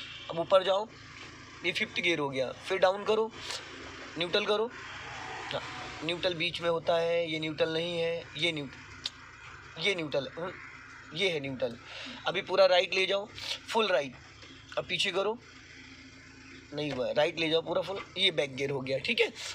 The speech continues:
फिर neutral करो, बस छोड़ दो।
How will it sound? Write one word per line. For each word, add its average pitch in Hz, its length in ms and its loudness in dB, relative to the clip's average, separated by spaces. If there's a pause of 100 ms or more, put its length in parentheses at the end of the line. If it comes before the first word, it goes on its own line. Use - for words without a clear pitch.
(160)
फिर 185 100 2
neutral 175 280 2
करो, 175 260 0 (1800)
बस 143 120 0
छोड़ 165 260 0
दो। 135 120 -2